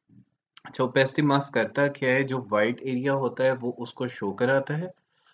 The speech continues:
और जो ब्लैक एरिया होता है उसको वो शो नहीं कराता,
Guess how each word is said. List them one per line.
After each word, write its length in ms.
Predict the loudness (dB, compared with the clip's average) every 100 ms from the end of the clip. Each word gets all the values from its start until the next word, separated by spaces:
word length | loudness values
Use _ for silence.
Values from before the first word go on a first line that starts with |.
| _ 2
और 440 | 6 8 8 6
जो 220 | 4 -2
ब्लैक 380 | 2 2 2 2
एरिया 200 | 0 2
होता 240 | 2 2
है 60 | -4
उसको 360 | -4 -10 -8 -4
वो 140 | -4
शो 280 | -2 0 0
नहीं 240 | 0 -2
कराता, 440 | -4 -6 -8 -14